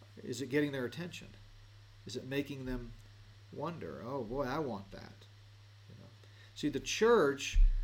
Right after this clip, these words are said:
is a foretaste of what life will be like in the kingdom. Um,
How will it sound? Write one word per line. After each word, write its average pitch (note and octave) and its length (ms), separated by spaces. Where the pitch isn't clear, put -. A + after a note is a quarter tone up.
is D3+ 420
a C3 400
foretaste G3 1300
of C3+ 100
what C#3 200
life C3+ 320
will C3+ 80
be C3 120
like B2 300
in C3+ 200
the B2+ 60
kingdom. A#2 400
Um, A2+ 320